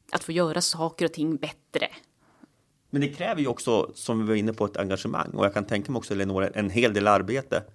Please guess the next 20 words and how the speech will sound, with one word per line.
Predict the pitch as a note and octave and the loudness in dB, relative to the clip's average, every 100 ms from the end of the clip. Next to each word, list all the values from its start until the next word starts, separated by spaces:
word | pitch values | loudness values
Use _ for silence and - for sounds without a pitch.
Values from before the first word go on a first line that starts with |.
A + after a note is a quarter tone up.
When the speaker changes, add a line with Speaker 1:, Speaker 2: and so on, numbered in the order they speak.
| _ _ _ _ | _ _ _ _
Speaker 2:
för | - | -6
din | A#2+ | -4
del. | A#2 - - _ - | -4 -8 -10 _ 4
Speaker 1:
Nu | A#3+ C4+ | 8 8
får | C4+ | 8
man | A#3+ G3+ | 6 6
ju | |
försöka | G3 F#3+ G3 F3 - E3+ E3 D#3+ | 4 2 2 4 6 6 8 6
hålla | E3 F3+ F3 | 8 8 8
nere | F3 F3 D#3+ E3 E3 D3+ C#3+ - - | 6 6 4 4 2 2 -2 -4 -2
tiderna | - G3+ F3 F#3+ | 0 2 4 6
lite | C#3+ C#3 | 6 4
grann | - C#3 | 2 2
när | D3 | 2
man | C#3+ | 2
har | |
barn. | D3 D#3+ - - - _ - - - - - - | 4 4 2 -2 -10 _ -20 -20 -20 -20 -20 -16
Eh, | - D3 C#3+ | -10 -6 -4
men, | D3+ D3+ D3 C#3+ | -4 -4 -4 -6
eh, | C#3+ C#3 | -6 -8